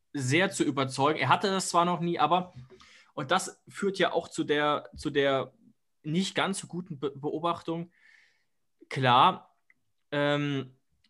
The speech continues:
ist, ist es okay, so zu reagieren, aber wir haben gefühlt in jedem Spiel, in jedem Spiel das System gewechselt.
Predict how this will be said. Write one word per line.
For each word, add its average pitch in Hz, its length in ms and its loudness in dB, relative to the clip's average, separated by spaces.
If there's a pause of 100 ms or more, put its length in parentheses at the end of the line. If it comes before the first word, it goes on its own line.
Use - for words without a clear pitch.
ist, - 480 -2 (200)
ist 139 180 -2
es 143 180 -2
okay, 151 560 2
so 160 160 -2
zu 160 160 -4
reagieren, 131 580 0
aber 127 460 4
wir 131 100 0
haben 147 320 2 (300)
gefühlt 202 500 -2
in 156 200 -6
jedem 208 380 -2
Spiel, 123 440 -6
in 135 160 -6
jedem 175 320 -2
Spiel 160 240 -4
das 147 160 0
System 139 360 0
gewechselt. 107 600 -6